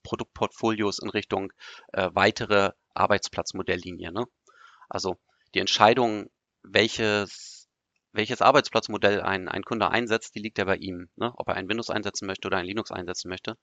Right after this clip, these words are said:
Nichtsdestotrotz ist es sowohl ja für den Kunden als auch für uns als I-T-Dienstleister jetzt so eine,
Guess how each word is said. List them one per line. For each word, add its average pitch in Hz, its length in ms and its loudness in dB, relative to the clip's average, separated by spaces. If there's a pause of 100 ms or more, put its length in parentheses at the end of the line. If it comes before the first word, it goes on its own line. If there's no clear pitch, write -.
(720)
Nichtsdestotrotz - 640 2
ist 110 120 -6
es 107 120 -4
sowohl 107 380 0
ja 127 120 4
für - 100 -6
den 101 140 -2
Kunden 151 420 -4
als - 220 -4
auch - 140 -2
für - 80 -12
uns 117 180 -4
als - 180 -8
I-T-Dienstleister 110 760 -4
jetzt 104 180 2
so - 80 -4
eine, 101 200 -2